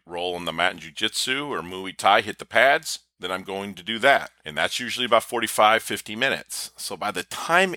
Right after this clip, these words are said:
eight o'clock rolls around, eight thirty, I've already rocked my day. I'm up, I'm moving, I'm focused, I've, I've got my exercise, everything's done.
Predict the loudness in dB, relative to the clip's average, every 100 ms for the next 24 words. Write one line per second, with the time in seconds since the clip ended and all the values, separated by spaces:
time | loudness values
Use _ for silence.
0 | -4 0 2 0 2 2 2 0 -4 -4
1 | -4 0 2 2 0 -4 -8 -4 0 0
2 | -2 -10 -18 _ 2 4 6 6 4 2
3 | 2 4 4 0 -6 -8 _ _ _ -2
4 | -2 -2 -2 -2 -6 -16 _ _ _ 0
5 | 0 -2 2 2 2 _ -2 -2 -6 -6
6 | -4 -4 -6 -8 -12 -10 -6 0 0 2
7 | 0 0 0 -2 -6 -16 _ _ -6 -2
8 | -2 -4 -10 2 2 2 -4 0 0 0
9 | 0 4 6 4 0 -6 -6 -6 -6 -8
10 | 0 2 2 -4